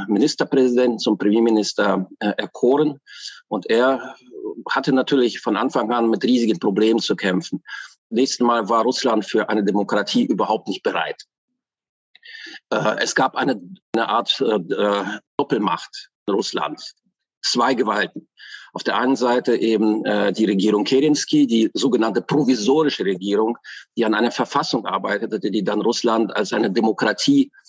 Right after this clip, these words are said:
äh, in Europa verankern sollte. Und auf der anderen Seite wurden die Aktionen dieser bürgerlichen, äh, Poli-, Politik ständig durch die Bolschewisten gestört, die ihren, ihr eigenes Parlament,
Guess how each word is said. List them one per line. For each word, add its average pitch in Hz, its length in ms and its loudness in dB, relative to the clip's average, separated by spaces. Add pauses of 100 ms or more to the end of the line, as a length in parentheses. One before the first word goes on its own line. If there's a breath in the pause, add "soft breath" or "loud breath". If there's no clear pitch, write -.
(220 loud breath)
äh, 104 180 -2
in 120 140 2
Europa 117 320 4
verankern 117 480 -2
sollte. 95 460 -2
Und 117 200 -2
auf 117 120 -2
der 107 120 0
anderen 131 260 4
Seite 123 440 2 (400 loud breath)
wurden 110 360 2
die 117 120 4
Aktionen 135 640 4 (440 loud breath)
dieser 107 100 2
bürgerlichen, 110 800 2
äh, 95 160 -4
Poli-, 107 360 0
Politik 113 500 0 (420 loud breath)
ständig 139 460 2
durch 131 440 0
die 123 120 4
Bolschewisten 131 720 0
gestört, 113 580 -2
die 123 180 2
ihren, 131 300 4
ihr 131 180 0
eigenes 156 380 0
Parlament, 104 560 0